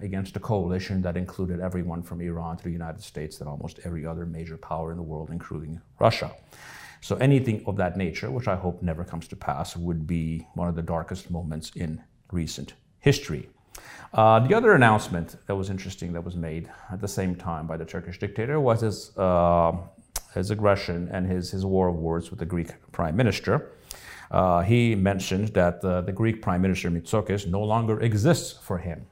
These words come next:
I guess we're back in fifth grade or something along those lines, uh, because of a speech that he had made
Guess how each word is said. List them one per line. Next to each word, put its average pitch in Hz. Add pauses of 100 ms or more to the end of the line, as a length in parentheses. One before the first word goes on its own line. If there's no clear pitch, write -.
(160)
I -
guess 98
we're 95
back 92
in 87
fifth -
grade 80
or 76
something 80
along 82
those 80
lines, 80 (500)
uh, 98
because 107
of 98
a 95
speech 90
that 90
he 90
had 85
made 85